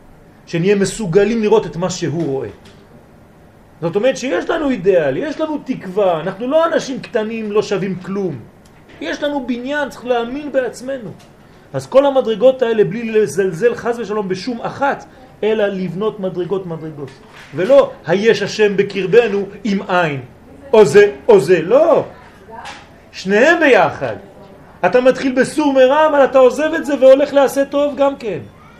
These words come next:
את שניהם ביחד, לא או זה או זה. לא להיות עצלן. לא לעשות את הקדוש ברוך הוא חתיכות חתיכות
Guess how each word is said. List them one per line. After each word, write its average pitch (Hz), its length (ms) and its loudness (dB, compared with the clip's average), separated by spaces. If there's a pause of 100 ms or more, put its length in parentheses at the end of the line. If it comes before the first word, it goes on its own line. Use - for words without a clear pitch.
(180)
את 196 80 -4
שניהם 254 380 0
ביחד, 277 540 -2 (160)
לא 277 200 6
או 254 60 8
זה 247 140 -4
או 247 120 4
זה. 262 220 -8 (440)
לא 233 100 2
להיות 285 220 0
עצלן. 233 520 -6 (1200)
לא 262 100 10
לעשות 269 320 2
את 226 340 -2
הקדוש 220 340 0
ברוך 214 180 2
הוא 202 100 -10
חתיכות 226 400 -4
חתיכות 202 520 -6